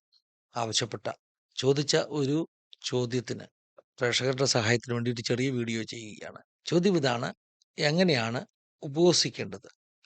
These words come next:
അല്ലെങ്കിൽ ഉപവസിച്ച് പ്രാർത്ഥിക്കേണ്ടത്? ഒത്തിരി പേര് ഈ ചോദ്യം ചോദിക്കുവാൻ ഇടയായിത്തീർന്നു. വളരെ ലളിതമായിട്ട് ഉപവാസത്തെക്കുറിച്ച് ചില കാര്യങ്ങൾ പറഞ്ഞു തരികയാണ്.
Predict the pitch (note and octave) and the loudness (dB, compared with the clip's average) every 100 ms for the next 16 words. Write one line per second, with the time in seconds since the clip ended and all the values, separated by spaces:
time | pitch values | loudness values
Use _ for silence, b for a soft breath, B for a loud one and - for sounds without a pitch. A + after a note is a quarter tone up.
0 | - A#2+ A#2+ A#2+ A2+ A#2+ - A2 A#2 - | -6 -4 -2 -4 -2 -2 -2 -2 -6 -6
1 | F#2 A2+ - - F#2+ - A2+ _ _ _ | -10 -10 -10 -8 -10 -12 -20 _ _ _
2 | _ _ _ _ A3 F#3+ D#3 B2 - A#2+ | _ _ _ _ 2 6 6 4 2 -2
3 | A#2 A2+ G#2+ G2+ A2+ A#2 G#2+ A2+ - F#2+ | -2 -2 -2 -2 -4 -6 -10 -12 -14 -18
4 | - C#3+ C#3+ D3+ D#3+ E3+ C3+ A#2+ A2+ A#2+ | -14 -4 2 4 6 4 4 2 0 0
5 | A#2 A2+ - - - - _ _ - B2 | 0 -2 -8 -14 -14 -20 _ _ -2 0
6 | A#2+ A#2+ - A#2+ B2 A#2+ - - - _ | 0 -2 -2 -2 -4 -6 -4 -4 -6 _
7 | _ _ _ _ _ _ - C3+ B2 A2+ | _ _ _ _ _ _ -6 -2 0 2
8 | A2 A2+ C#3+ B2 A2 A2 G2+ G#2 G2+ C3+ | 0 -2 -2 -4 -4 -8 -10 -12 -14 -16